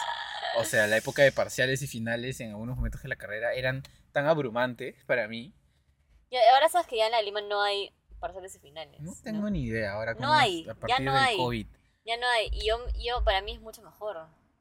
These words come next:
Speaker 2: Yo prefiero no tener parciales ni finales
Speaker 1: No, yo
Speaker 2: y
Speaker 1: era
Speaker 2: dar solamente
Speaker 1: feliz cuando
Speaker 2: prácticas
Speaker 1: teníamos,
Speaker 2: y
Speaker 1: teníamos cursos en los que
Speaker 2: Ya.
Speaker 1: el final y el parcial eran
Speaker 2: Trabajos.
Speaker 1: trabajos. Ya, esos
Speaker 2: Ya,
Speaker 1: eran los mejores
Speaker 2: hermoso,
Speaker 1: cursos.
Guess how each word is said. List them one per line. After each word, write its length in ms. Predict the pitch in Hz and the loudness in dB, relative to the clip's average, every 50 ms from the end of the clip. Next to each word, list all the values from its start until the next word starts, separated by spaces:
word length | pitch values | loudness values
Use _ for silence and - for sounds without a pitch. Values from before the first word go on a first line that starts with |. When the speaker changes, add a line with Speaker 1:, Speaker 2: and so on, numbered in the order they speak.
| _ _ | _ _
Speaker 2:
Yo 160 | - 233 254 247 | -6 -4 -4 -4
prefiero 320 | 269 262 - 254 247 247 | -4 -2 0 2 2 2
no 120 | 240 240 233 | 2 0 -2
tener 300 | 240 226 226 226 226 220 | -2 -2 0 0 0 0
parciales 300 | 226 202 - 208 214 220 | 0 -2 -2 -2 -6 -6
ni 80 | 226 | -8
finales 280 | - 175 170 175 180 220 | -12 -12 -10 -6 -4 -2
Speaker 1:
No, 60 | 226 | 0
yo 60 | 220 | 2
Speaker 2:
y 40 | 196 254 | 4 4
Speaker 1:
era 120 | - 415 | 4 2
Speaker 2:
dar 80 | 370 - | 2 0
solamente 240 | - 175 165 143 147 | 2 0 2 2 0
Speaker 1:
feliz 140 | 165 156 - | 0 -2 0
cuando 260 | - 208 196 190 196 | 2 4 4 4 4
Speaker 2:
prácticas 260 | - 139 127 127 135 143 151 151 156 | 2 0 0 2 2 2 4 2 0
Speaker 1:
teníamos, 140 | - - | -2 -4
Speaker 2:
y 360 | 175 170 165 160 156 156 160 160 _ _ _ _ _ _ _ | -8 -12 -14 -18 -20 -20 -20 -20 _ _ _ _ _ _ _
Speaker 1:
teníamos 360 | - 160 202 240 285 254 - | -8 -6 -4 -2 -4 -4 -2
cursos 340 | - 185 175 165 - 202 - - | 0 0 0 2 0 -4 -2 -2
en 80 | 147 139 | -2 -2
los 140 | 131 - | -2 -2
que 200 | - - 127 117 | -4 -4 -4 -4
Speaker 2:
Ya. 160 | 180 185 190 196 _ _ _ _ _ - | -4 -4 -8 -10 _ _ _ _ _ -14
Speaker 1:
el 100 | 127 - | -12 -8
final 380 | - 139 139 143 147 151 160 | -4 -2 2 4 4 4 4
y 60 | 175 | 2
el 100 | 170 156 | 0 2
parcial 380 | - 120 110 - 151 143 127 135 | 0 0 0 2 6 6 8 8
eran 160 | 135 139 143 139 | 8 6 6 4
Speaker 2:
Trabajos. 400 | - 113 113 113 - - 107 - | 4 4 4 4 2 0 -6 -4
Speaker 1:
trabajos. 40 | |
Ya, 80 | 117 127 | 0 2
esos 120 | 151 185 | 4 6
Speaker 2:
Ya, 80 | 185 190 | 6 6
Speaker 1:
eran 60 | 180 | 6
los 80 | 180 147 | 4 2
mejores 200 | - - 135 - | 0 0 0 0
Speaker 2:
hermoso, 220 | 208 208 202 - 202 | -2 -4 -6 -6 -10
Speaker 1:
cursos. 160 | 175 170 170 | -12 -16 -18